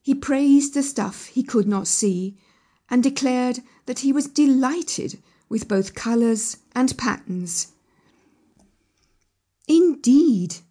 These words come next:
please your imperial majesty," said he to his sovereign when he returned, "the cloth which the weavers are preparing is extraordinarily magnificent." The whole city was talking of the splendid cloth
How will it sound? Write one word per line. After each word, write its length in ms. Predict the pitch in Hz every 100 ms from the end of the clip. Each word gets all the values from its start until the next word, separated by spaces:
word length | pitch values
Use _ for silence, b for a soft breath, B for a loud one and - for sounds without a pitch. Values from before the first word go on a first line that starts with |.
| _
please 360 | - 220 190 180
your 140 | 196
imperial 540 | 196 202 220 220 214 202
majesty," 680 | 208 208 208 - 233 220 b b b _ _
said 280 | - 185
he 120 | 180 185
to 140 | -
his 160 | 190 185
sovereign 540 | - 185 180 190 190
when 140 | 185 190
he 180 | 202
returned, 600 | 196 196 - 190 185 190 - _ _ _ _ _ _ _
"the 160 | - 226
cloth 460 | - 233 302 - -
which 260 | 233 226 -
the 100 | 226
weavers 480 | 190 240 262 233 233
are 100 | 208
preparing 760 | - 208 220 214 220 233 233 B B -
is 180 | 262
extraordinarily 1200 | 285 285 - - - 226 262 311 277 226 220 220 220
magnificent." 1080 | 214 208 196 190 220 - 180 170 - - - _ _ _ _ _ _ _ _ _ _ _ _ _ _ _ _ -
The 160 | 220 -
whole 280 | 247 277 285
city 560 | - 277 - 196 - b b b b
was 160 | 247 -
talking 440 | 285 269 262 240
of 140 | 240
the 100 | 233
splendid 800 | 254 - - - 240 285 285 285
cloth 420 | - 247 170 -